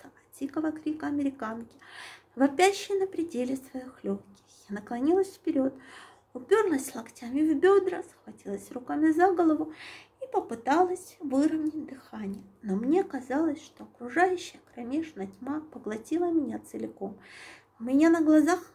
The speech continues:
выступили слёзы, и я начала отчаянно бороться с собой, пытаясь сдержать их. Конечно, я сдерживала рыдания, потому что не хотела беспокоить остальных пассажиров, пугать стюардесс, ставить себя в неловкое положение или устраивать сцену.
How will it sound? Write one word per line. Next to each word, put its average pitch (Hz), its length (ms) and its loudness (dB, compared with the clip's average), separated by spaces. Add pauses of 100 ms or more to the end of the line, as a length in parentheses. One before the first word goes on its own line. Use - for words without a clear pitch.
выступили 302 540 -6
слёзы, 208 500 -8 (180)
и 233 80 -12
я 220 180 -8
начала 214 520 -10
отчаянно 349 600 0
бороться 277 460 0
с - 100 -18
собой, 233 360 -10 (500)
пытаясь 311 460 0
сдержать 214 600 -8
их. 196 120 -16 (640)
Конечно, 349 520 0 (100)
я 254 200 -2
сдерживала 262 640 -4
рыдания, 330 580 4 (120)
потому 359 300 -2
что - 220 -12
не 240 120 -14
хотела - 460 -4
беспокоить 320 640 0
остальных 330 460 -4
пассажиров, 302 600 -4 (120)
пугать 208 300 -10
стюардесс, 285 600 -4 (540)
ставить 381 400 2
себя 254 240 -12
в 240 60 -12
неловкое 254 440 -10
положение 370 760 -2
или 262 140 0
устраивать 277 640 -2
сцену. 202 420 -10